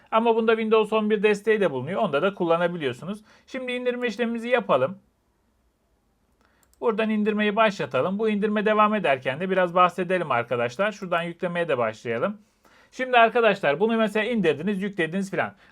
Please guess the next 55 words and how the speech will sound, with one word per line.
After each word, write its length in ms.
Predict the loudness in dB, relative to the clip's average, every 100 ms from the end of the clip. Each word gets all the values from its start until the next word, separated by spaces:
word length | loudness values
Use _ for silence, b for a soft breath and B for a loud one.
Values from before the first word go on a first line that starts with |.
| _
Bunda 320 | -2 4 4
bir 140 | 4 4
derin 300 | 4 4 0
tarama 380 | 2 4 4 4
var. 200 | 2 0
Birçok 300 | -4 -4 -2
uygulamada 480 | 0 0 0 -2
da 100 | 0
var 160 | 2 2
gerçi 360 | 4 2 2 -2
de. 140 | -2 b b -8
Bir 100 | 0
de 120 | 2
normal 400 | 2 2 4 2
tarama 320 | 2 0 0
var. 220 | -4 0 6
Derin 300 | 6 6 -2
nasıl 240 | -2 0
etkileyecek 640 | -4 -4 -8 -2 0 0
ya 100 | 0
da 80 | 2
normal 380 | 2 4 4 2
nasıl 200 | 0 -2
etkileyecek 440 | -4 -6 -4 -2
ondan 340 | 0 2 2 4
bahsedeyim. 460 | 2 0 -8 -10 b b b 0
Mesela 440 | 0 2 4 2
bir 180 | 2 -2
U 40 |
S 140 | -4 0
B 60 |
belleğiniz 440 | 2 2 0 0 0
var, 120 | 4
hard 280 | 4 2 -2
diskiniz 400 | -10 -6 -4 0
var. 140 | 0
Yani 200 | -2 -4
şöyle 260 | 2 4 6
harici 400 | 4 4 0 -2
bir 60 |
hard 240 | 2 0 -2
disk 180 | -6 0
de 40 |
olabilir, 420 | 2 0 0 -4 B B _
dahili 440 | 4 6 4 0 0
bir 40 |
hard 260 | 2 2 -2
diskte 280 | -8 0
de 40 | 2
olabilir. 360 | 2 2 -4
Şöyle 300 | -2 0 0
micro 360 | 0 0 2 2
S 100 | 0
D 100 | -2
kart, 220 | 0 0